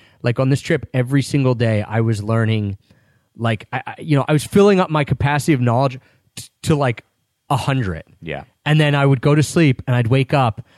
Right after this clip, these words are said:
Speaker 1: and I'd learn s-, stuff completely new, and I'd fill up my capacity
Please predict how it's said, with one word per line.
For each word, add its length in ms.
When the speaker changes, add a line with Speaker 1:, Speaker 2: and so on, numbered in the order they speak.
Speaker 1:
and 140
I'd 140
learn 240
s-, 300
stuff 380
completely 560
new, 220
and 120
I'd 140
fill 140
up 80
my 100
capacity 420